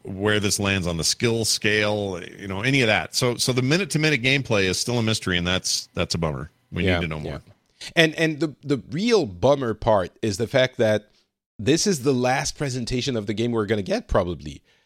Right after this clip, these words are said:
Speaker 2: uh, unless they do something at, at Gamescom, but it's unlikely. Um, and so this is the last chance we get to really see the game. Uh, and, and again, they might do a press conference, a private one later, and it might happen. But
Speaker 1: Yeah.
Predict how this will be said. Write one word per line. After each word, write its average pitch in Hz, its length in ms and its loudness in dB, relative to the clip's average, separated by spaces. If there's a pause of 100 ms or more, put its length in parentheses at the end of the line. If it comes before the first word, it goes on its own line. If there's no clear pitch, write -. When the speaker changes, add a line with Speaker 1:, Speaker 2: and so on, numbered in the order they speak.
(180)
Speaker 2:
uh, 104 240 4
unless 123 320 2
they 117 160 2
do 107 140 0
something 104 400 0
at, 95 180 2
at 90 280 -4
Gamescom, 113 640 -2
but 90 280 -2
it's 101 180 -6
unlikely. 95 640 -2 (400)
Um, 107 460 0 (100)
and 127 180 0
so 147 200 2
this 156 180 2
is 151 120 0
the 147 60 2
last 139 320 0
chance 135 300 -2
we 127 100 -4
get 123 280 2
to 117 100 -8
really 107 340 -2
see 123 240 -2
the 117 80 2
game. 98 440 0 (340)
Uh, 101 380 2
and, 110 200 0
and 113 300 2
again, 101 320 2
they 101 100 2
might 95 220 -2
do 98 100 -4
a 87 60 -4
press 107 240 0
conference, 95 420 -4
a 107 40 -6
private 95 420 -4
one 95 260 -4
later, 95 520 0
and 92 180 -4
it 101 140 -8
might 139 180 0
happen. 101 340 -2 (460)
But 123 420 4
Speaker 1:
Yeah. 78 200 -4